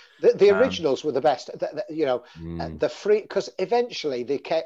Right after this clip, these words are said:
Speaker 1: they almost became a ready-made, a ready, you know, a she-, well, they had to
Speaker 2: Yeah,
Speaker 1: be. They had to move
Speaker 2: they
Speaker 1: into,
Speaker 2: were, yeah.
Speaker 1: they became,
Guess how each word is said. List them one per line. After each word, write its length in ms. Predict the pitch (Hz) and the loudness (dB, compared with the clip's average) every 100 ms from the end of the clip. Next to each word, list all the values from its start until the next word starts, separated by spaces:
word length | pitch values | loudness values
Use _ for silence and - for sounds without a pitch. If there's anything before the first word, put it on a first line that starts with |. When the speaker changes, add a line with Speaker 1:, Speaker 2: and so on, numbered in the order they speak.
| - | -2
Speaker 1:
they 80 | |
almost 400 | 180 180 151 131 - | 2 2 0 -4 -6
became 480 | 139 - 139 127 123 | -6 0 0 0 -2
a 100 | 123 | 0
ready-made, 580 | 143 147 131 127 127 131 | 2 0 -2 0 -2 -2
a 80 | 131 | -2
ready, 260 | 143 135 | -2 -2
you 160 | 135 147 | -6 -6
know, 160 | 120 107 - - | -8 -10 -18 -14
a 60 | - | -8
she-, 220 | - 165 156 | -2 -2 0
well, 220 | 170 - | -4 -6
they 80 | 135 | -2
had 180 | 185 147 | 0 0
to 60 | 117 | 0
Speaker 2:
Yeah, 120 | 90 | -2
Speaker 1:
be. 60 | |
They 60 | 110 | 2
had 120 | 147 | 0
to 80 | - | 0
move 160 | 139 123 | -2 2
Speaker 2:
they 80 | |
Speaker 1:
into, 120 | 123 120 | 2 2
Speaker 2:
were, 140 | 101 - | 0 -2
yeah. 160 | 113 | 0
Speaker 1:
they 100 | 139 | 2
became, 220 | 165 190 | 2 2